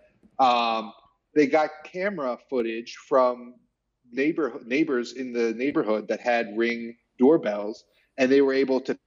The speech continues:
piece together car movements from the victim's,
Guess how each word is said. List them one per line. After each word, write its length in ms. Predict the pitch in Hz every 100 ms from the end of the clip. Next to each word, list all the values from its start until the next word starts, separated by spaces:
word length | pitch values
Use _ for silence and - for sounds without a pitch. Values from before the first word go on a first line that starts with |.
| -
piece 280 | - 170 -
together 440 | 151 135 151 127
car 420 | - - 170 190
movements 500 | 127 113 98 107 110
from 360 | - - 139 139
the 80 | 120
victim's, 640 | 101 127 139 117 110 107